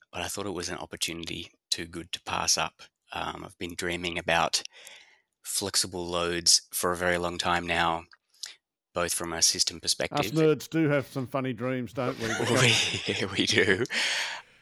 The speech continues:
Speaker 1: Um, I'm very interested in, you know, looking at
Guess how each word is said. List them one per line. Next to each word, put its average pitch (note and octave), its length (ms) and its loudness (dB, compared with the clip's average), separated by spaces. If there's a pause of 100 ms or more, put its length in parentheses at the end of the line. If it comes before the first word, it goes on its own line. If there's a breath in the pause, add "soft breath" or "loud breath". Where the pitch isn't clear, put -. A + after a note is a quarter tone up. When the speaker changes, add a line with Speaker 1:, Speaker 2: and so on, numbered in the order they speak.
Speaker 1:
Um, F2+ 480 8 (120)
I'm F#2+ 120 0
very A2+ 240 8
interested G#2 500 2
in, F2+ 320 0 (320)
you F2+ 140 -4
know, E2+ 280 -2 (540 loud breath)
looking F#2+ 360 -2
at E2 300 0